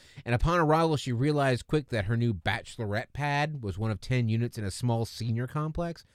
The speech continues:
And she says it could be a sitcom. So she's documenting this thing. Yeah. <laughs> She said they're equal opportunity housing, so they can't discriminate based on age.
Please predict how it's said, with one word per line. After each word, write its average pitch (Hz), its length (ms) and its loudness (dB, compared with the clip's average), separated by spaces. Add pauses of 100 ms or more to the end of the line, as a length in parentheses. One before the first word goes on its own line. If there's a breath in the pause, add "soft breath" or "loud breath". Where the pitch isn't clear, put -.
(500 soft breath)
And 131 120 -4
she 156 80 -4
says 202 160 4
it 196 80 -2
could 170 100 -8
be 165 80 2
a 131 60 2
sitcom. 90 520 -4
So 127 120 -4
she's 131 240 -2
documenting 175 720 0
this 101 180 -6
thing. 82 380 -6 (1800)
Yeah. 117 340 -2 (140)
<laughs> - 260 2 (2250 loud breath)
She - 160 -6
said 247 200 6
they're 196 120 4
equal 214 480 0
opportunity 262 640 -2
housing, 269 600 0 (140)
so - 140 -8
they 139 120 2
can't 185 240 -2
discriminate 170 500 -2
based 156 260 0
on 117 140 0
age. 165 540 0